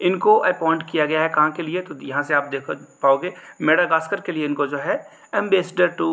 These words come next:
जो है मेडागास्कर नियुक्त किया गया है, Indian ambassador नियुक्त किया गया है। Pranay Verma has been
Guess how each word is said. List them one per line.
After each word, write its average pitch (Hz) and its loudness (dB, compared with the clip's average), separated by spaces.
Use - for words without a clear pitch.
जो 139 4
है 147 2
मेडागास्कर 139 2
नियुक्त 135 -8
किया 139 4
गया 135 0
है, 151 -6
Indian 143 -2
ambassador 131 -4
नियुक्त 170 -4
किया 127 0
गया 110 -2
है। - -12
Pranay 214 0
Verma 196 2
has 160 -2
been 175 -4